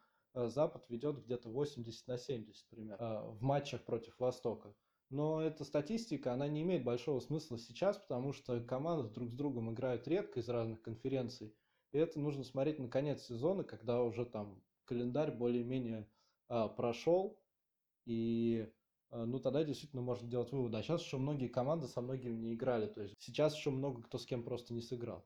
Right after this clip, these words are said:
Golden State не играл там с Кливлендом, а Golden State не играл ни с, э, Бруклином, ни с Филадельфией. Вот. Ну, я думаю, что на этом можно, э, наш сегодняшний выпуск закончить. И надеюсь, что на ваши вопросы я ответил.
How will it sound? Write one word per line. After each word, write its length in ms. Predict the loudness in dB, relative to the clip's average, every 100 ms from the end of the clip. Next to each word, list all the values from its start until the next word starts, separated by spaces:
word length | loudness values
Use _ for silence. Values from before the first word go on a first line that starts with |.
| -8
Golden 300 | -2 -2 -4
State 300 | -4 -2 -2 -2
не 120 | -2
играл 280 | 2 0 0
там 160 | -8
с 60 | -10
Кливлендом, 640 | 0 2 2 0 -2 -4 -6 _ _ _ _
а 240 | 0 2 2
Golden 340 | 2 2 0
State 320 | 2 2 2
не 120 | 0
играл 380 | 0 2 4 2
ни 260 | 2 0 0
с, 360 | -4 -8 -10 -2
э, 240 | 0 2 0
Бруклином, 600 | 2 2 2 -2 -4 -6
ни 60 |
с 80 | -6
Филадельфией. 920 | -4 -2 2 2 2 -2 0 0 0
Вот. 380 | 2 4 4 0 -18
Ну, 520 | -12 -6 -2 2 4 4 2 -2 -4 2
я 160 | 4
думаю, 280 | 4 4 2
что 180 | 0 0
на 160 | 2 2
этом 220 | 0 0
можно, 460 | 2 2 2 -6 -6 _ -20 -20 -8
э, 200 | -2 0
наш 220 | 2 0
сегодняшний 480 | 2 0 2 -2 -2
выпуск 340 | 0 0 -4 0
закончить. 640 | 0 4 2 2 -4 -4
И 220 | -2 -2 -8 -14 _
надеюсь, 520 | -14 -10 -6 0 0 0
что 140 | -2
на 100 | 0
ваши 280 | 2 0 -2
вопросы 460 | -4 0 -2 -2 -2
я 100 | -2
ответил. 560 | 2 2 2 0 -2